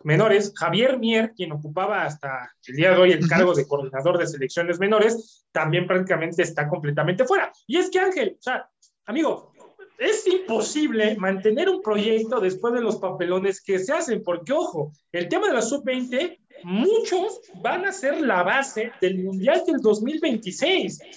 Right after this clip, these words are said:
Speaker 1: Y estamos hablando de que hicieron un papelón contra unos rivales, con todo respeto, que no le ganan, pero ni siquiera a un equipo de Liga Amateur. Y creo yo que, independientemente de lo que dice Freddy, que es cierto,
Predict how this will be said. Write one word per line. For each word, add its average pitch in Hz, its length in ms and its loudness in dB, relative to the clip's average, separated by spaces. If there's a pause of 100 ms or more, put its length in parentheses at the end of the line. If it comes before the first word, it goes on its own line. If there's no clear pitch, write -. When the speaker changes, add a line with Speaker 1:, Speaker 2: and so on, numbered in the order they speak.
(280)
Speaker 1:
Y 214 80 2
estamos 320 340 4
hablando 294 280 2
de 254 140 -4
que 233 100 -6
hicieron 277 280 0
un 294 220 -8
papelón 214 720 0 (240)
contra 214 300 -2
unos 320 180 4
rivales, 254 420 2
con 170 280 -2
todo 240 240 2
respeto, 214 500 -4
que 156 120 -8
no 190 180 -2
le 240 140 0
ganan, 220 340 -2
pero 160 240 -4
ni 156 100 -10
siquiera 196 360 2
a 214 100 4
un 226 80 2
equipo 220 340 0
de 170 100 4
Liga 202 200 2
Amateur. 190 540 2 (340)
Y 214 140 -4
creo 320 180 4
yo 320 200 4
que, 254 300 4
independientemente 262 1000 2
de 247 80 -2
lo 196 120 2
que 202 100 -2
dice 226 220 -4
Freddy, 220 300 -2
que 185 140 -2
es 208 160 -4
cierto, 190 480 -2